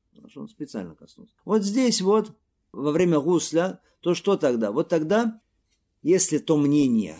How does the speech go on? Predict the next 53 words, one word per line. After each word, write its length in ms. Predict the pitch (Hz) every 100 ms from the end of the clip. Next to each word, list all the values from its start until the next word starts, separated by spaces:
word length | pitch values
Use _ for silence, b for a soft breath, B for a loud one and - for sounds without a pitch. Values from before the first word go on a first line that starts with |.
| -
о 20 |
котором 340 | - - 123
мы 60 | 107
говорили 320 | 120 120 104
с 160 | 95 110
вами, 240 | 85 73
что 280 | 73 - 117
гусль, 460 | 123 147 - 110 98 _
что 260 | - 143 131
состояние 680 | 135 - 139 147 139 120 117
ву-, 260 | 113 -
что 320 | 101 - 76
вуду, 400 | 107 120 113 98 92
да, 180 | 123
нарушается 640 | 131 107 110 135 123 110 101
у 40 |
человека, 640 | 92 92 85 82 - 69 _ _
если 260 | - 107 -
он 60 | 202
прикасается 460 | - 185 110 -
к 40 | -
половому 260 | 95 95
органу, 240 | 98 - -
то 60 |
есть 100 | 98
это 120 | 113 110
из 120 | 113
тех 160 | 117
обстоятельств, 400 | 113 110 117 104
которые 220 | - 101 107
нарушают 520 | 101 - 123 120 113
вуду, 260 | 98 87
и 40 | 101
он 140 | 104
коснулся 500 | 95 - 131 147 139
полового 400 | 101 101 98 101
органа 240 | 117 135 113
во 80 |
время 160 | 98 95
совершения 420 | 92 98 101 98
гусля 360 | 92 110 - 87
уже, 260 | 85 131 - _
то 140 | 127
тогда 280 | 117 107 117
ему, 180 | 117 104
что 160 | - 110
тогда 240 | 98 110
ему, 180 | 117 107
да, 160 | 73 64
надо 260 | 71 65
будет 220 | 65 65
сделать 320 | - 78 78 _
вуду. 240 | _ _